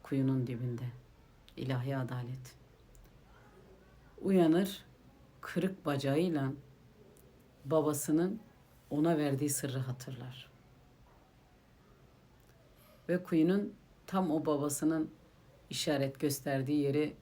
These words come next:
gider. Kuyunun taşlarından farklı bir taş vardır. O taşı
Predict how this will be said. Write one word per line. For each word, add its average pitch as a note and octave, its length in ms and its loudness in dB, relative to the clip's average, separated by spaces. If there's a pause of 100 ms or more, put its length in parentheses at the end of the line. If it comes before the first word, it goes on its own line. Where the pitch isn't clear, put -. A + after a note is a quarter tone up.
gider. D3 440 -2 (840)
Kuyunun F#3+ 380 4
taşlarından E3+ 600 2
farklı D#3 540 -4
bir C#3 120 -6
taş D3 340 -6
vardır. B2 420 -8 (600)
O G3+ 120 0
taşı D#3+ 320 -2